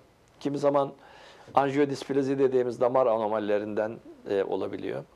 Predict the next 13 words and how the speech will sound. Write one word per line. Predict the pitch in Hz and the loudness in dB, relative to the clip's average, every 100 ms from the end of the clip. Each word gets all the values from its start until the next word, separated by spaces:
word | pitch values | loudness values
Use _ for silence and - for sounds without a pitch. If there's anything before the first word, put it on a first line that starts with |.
| - - - - - | -20 -20 -20 -6 2
Tabii | 156 165 | 2 2
sebebe | 160 156 165 | 2 2 2
göre | 160 156 143 | 4 6 6
değişir | 139 135 - 139 131 | 4 0 0 -2 -2
burada | 104 104 | -4 -4
tedaviler. | - 95 92 87 90 113 - - _ - - - - - - - - | -2 0 0 0 -2 -4 -6 -20 _ -20 -20 -20 -20 -20 -20 -20 0
Ama | 131 143 156 185 - _ _ _ _ _ - | 2 4 4 2 -8 _ _ _ _ _ -14
şu | - 190 - | -2 2 4
önemli | 143 120 104 98 | 4 2 0 0
olan, | 92 78 - 247 - | 0 -4 -8 -12 0
kanamaların | 127 143 143 147 151 160 | 2 4 2 4 2 0
yüzde | 139 139 131 151 | -4 -4 0 0
onu | 143 127 139 | 2 0 -2